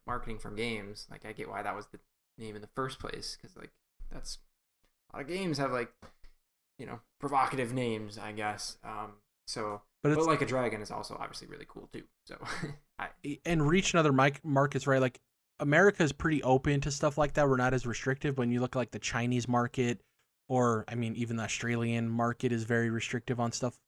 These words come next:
Speaker 2: too. Like, if you have something that's less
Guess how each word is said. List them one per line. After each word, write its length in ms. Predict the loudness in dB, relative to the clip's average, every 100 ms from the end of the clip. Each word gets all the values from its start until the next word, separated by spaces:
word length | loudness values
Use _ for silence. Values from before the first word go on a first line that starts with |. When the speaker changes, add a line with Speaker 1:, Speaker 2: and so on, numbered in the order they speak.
| _
Speaker 2:
too. 320 | 0 0 0 -6 _ _ _
Like, 220 | 0 2 2
if 160 | 0
you 80 | 4
have 180 | 4 4
something 240 | 0 2
that's 300 | 0 -2 -8 -8
less 680 | -4 2 2 2 0 -4 -6